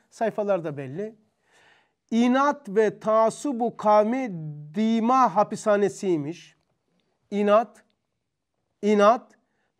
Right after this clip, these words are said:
taassubu kavmiye, menfi milliyetçilik, e, ve taassup, cemaatine, mesleğine, meşrebine, anlayışına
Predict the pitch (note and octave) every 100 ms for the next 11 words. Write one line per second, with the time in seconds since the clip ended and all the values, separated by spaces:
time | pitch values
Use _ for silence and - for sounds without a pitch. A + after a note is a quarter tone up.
0 | - G#3+ A3 A3 - C4+ A3 G#3 G3 F#3
1 | E3+ F3+ A#3 B3+ - _ _ _ _ _
2 | - F#3 G3+ A#3+ G#3 F#3 E3 D#3+ D#3+ F#3
3 | A#3+ _ _ _ _ _ _ _ _ E3
4 | E3 D#3 D#3 D3+ E3+ A3+ A#3+ - A#3+ B3
5 | - C4 - _ _ _ _ - G3 A3
6 | A3+ A3 A3+ A3 G3+ G#3 G#3 A3 G#3+ G#3
7 | G#3 G3+ G#3 G#3 G#3 G3 G#3 G#3+ G3+ -
8 | G#3 F#3+